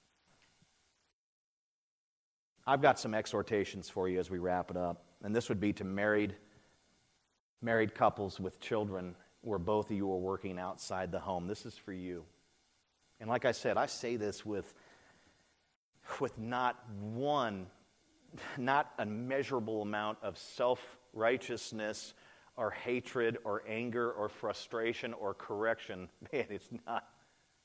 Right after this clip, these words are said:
I, I get it. I understand the world we live in. I understand. I get it.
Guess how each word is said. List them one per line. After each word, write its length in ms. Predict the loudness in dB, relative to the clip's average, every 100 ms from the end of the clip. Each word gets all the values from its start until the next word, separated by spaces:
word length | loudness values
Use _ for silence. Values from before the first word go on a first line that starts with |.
| _ _
I, 160 | 2 4
I 80 | 6
get 300 | 6 10 12
it. 100 | 12
I 180 | 12 12
understand 540 | 12 2 2 0 4
the 60 | 6
world 240 | 8 6
we 120 | 6 4
live 180 | 6
in. 80 | 6
I 140 | 6 4
understand. 960 | 4 0 -2 0 2 4 6 6 2 -6 -20 -20 8
I 120 | 10
get 280 | 12 10 10
it. 200 | 10 8